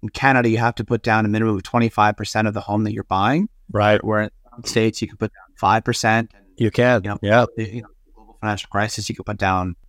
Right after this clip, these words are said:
Speaker 2: Zero.
Speaker 1: two percent.
Speaker 2: Yeah.
Speaker 1: So, so I think, you know, we don't have as much as, you know, as much, as much debt, but, you know, certainly right now we're going through a lot of pain,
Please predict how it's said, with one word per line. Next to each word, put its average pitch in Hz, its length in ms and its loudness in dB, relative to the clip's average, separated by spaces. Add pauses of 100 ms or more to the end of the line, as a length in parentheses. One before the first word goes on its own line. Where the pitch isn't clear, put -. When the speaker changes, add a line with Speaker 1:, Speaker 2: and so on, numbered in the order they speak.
Speaker 2:
Zero. 110 320 0
Speaker 1:
two 131 140 0
percent. 131 420 0 (360)
Speaker 2:
Yeah. 107 200 0 (520)
Speaker 1:
So, 135 180 -4
so 143 140 0
I 139 80 4
think, 139 220 0
you 151 100 0
know, 131 80 2
we 139 80 2
don't 143 100 2
have 139 160 6
as 123 140 -2
much 123 400 2 (100)
as, 104 300 -2 (200)
you 123 80 -2
know, 104 100 0
as 101 120 -4
much, 107 260 0 (120)
as 113 200 -6
much - 240 -4 (120)
debt, 127 340 2 (480)
but, 113 380 2 (180)
you 110 80 -2
know, 107 60 -2
certainly 131 360 2
right 117 180 2
now 110 280 4
we're 110 120 0
going 110 240 0
through 113 280 -2
a 107 40 0
lot 98 160 2
of 95 80 -12
pain, 110 540 0